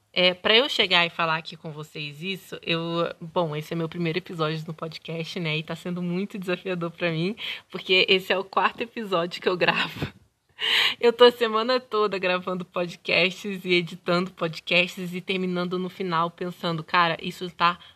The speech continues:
horroroso." Ninguém vai querer escutar isso aqui. Isso aqui está desinteressante. Isso aqui não vai agregar na vida de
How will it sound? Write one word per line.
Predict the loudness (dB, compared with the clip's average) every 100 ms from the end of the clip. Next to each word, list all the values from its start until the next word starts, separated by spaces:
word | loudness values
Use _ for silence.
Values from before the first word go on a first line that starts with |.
| _ _
horroroso." | 6 6 6 2 2 -4 -6 -10 -14 -14 _ -20 _ 0
Ninguém | 0 4 6 6
vai | 6
querer | 0 -2 -6
escutar | -8 -10 -10 -8
isso | -10
aqui. | -16 -14 -14 -12
Isso | -10 -6
aqui | -6 -4 -4 -4 -6
está | -8 -2 -2
desinteressante. | -4 -8 -6 -4 -2 0 -2 -2 -4 -2 -6 -8
Isso | -8
aqui | -6 -4
não | -2
vai | -2
agregar | -2 -4 -2 0
na | -2
vida | -4 -4
de | -4 -6